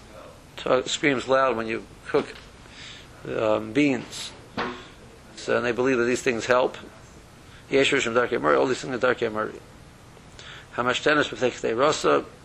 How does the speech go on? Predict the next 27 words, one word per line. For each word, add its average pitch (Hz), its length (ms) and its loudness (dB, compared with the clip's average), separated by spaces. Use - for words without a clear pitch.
Mishal 135 220 0
Titish 117 380 -4
Basha 127 320 2
Mehera, 156 560 2
Yesh 139 180 2
Rishon 127 220 -2
Darkei 123 340 0
Mori. 107 220 -4
A 113 40 -12
person 120 500 -2
who 113 180 -6
would, 113 260 -2
uh, 113 140 0
relieve 127 260 2
themselves 127 420 2
in 110 60 -4
front, 120 340 -2
well, 123 400 0
near 131 300 0
the 110 80 -4
pot, 151 420 2
as 117 160 2
a 110 60 0
simon 139 400 -2
that 120 140 0
it 104 60 -4
should, 107 220 -4